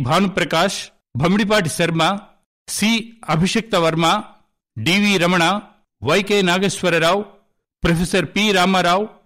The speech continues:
వై మల్లికార్జునం, కె రవీంద్ర ఫణిరాజ్,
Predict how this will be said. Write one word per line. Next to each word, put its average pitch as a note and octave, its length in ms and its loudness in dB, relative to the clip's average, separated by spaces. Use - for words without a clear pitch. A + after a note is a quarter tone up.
వై F3 200 0
మల్లికార్జునం, F3 680 0
కె G#3+ 240 2
రవీంద్ర G3 440 0
ఫణిరాజ్, F3 580 0